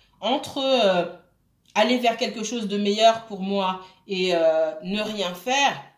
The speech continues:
il y a, il y a tout un cheminement. Il y a plein de choses que je peux, je peux faire et qui vont, euh, me mettre du baume au cœur, qui vont m'encourager, euh, euh, qui vont m'aider à mettre en place des objectifs, d'accord ?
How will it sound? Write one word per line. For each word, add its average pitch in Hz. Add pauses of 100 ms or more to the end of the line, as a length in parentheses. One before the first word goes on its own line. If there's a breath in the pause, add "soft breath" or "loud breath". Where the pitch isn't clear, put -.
(120)
il 165
y 175
a, 156
il 160
y 156
a 147
tout -
un 190
cheminement. 220 (180)
Il 175
y 165
a 160
plein 254
de 240
choses 277
que 196
je 185
peux, 226
je 185
peux 180
faire 240
et 185
qui 202
vont, 208 (300 loud breath)
euh, 165
me 175
mettre 202
du 170
baume 185
au 185
cœur, 247
qui -
vont 160
m'encourager, 233 (320 loud breath)
euh, 170 (240)
euh, 165 (160)
qui -
vont 202
m'aider 226 (120)
à 165
mettre 233
en 180
place 370
des 202
objectifs, 180 (160)
d'accord ? 170